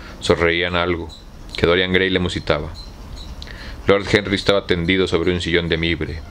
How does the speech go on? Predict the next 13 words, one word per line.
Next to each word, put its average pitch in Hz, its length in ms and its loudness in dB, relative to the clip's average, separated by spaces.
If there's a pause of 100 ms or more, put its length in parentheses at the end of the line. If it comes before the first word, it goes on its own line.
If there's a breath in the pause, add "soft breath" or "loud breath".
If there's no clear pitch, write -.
(320)
mimbre, 87 400 2 (920 loud breath)
forrado 90 440 2
de 85 60 2
seda, 80 400 0 (320)
contemplándolos. 82 1000 0 (840 loud breath)
En 92 120 2
un 98 120 4
diván 101 300 4
color 95 280 2
melocotón 95 540 2
estaba 90 320 0
Lady 87 300 0
Narborough, 85 500 -2